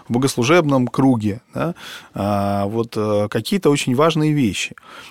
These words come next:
А, и, соответственно, здесь повторяю, что вот пищевые,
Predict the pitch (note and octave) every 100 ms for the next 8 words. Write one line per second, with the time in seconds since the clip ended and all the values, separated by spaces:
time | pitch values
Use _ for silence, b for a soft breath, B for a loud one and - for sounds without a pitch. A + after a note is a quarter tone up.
0 | B - G#2 G2+ G#2+ A2 A#2 A#2 F#3 -
1 | A#2+ D3+ - A#2 B2+ C#3 B2+ - - A2+
2 | G#2+ A2 - - C#3 C#3+ B2 G2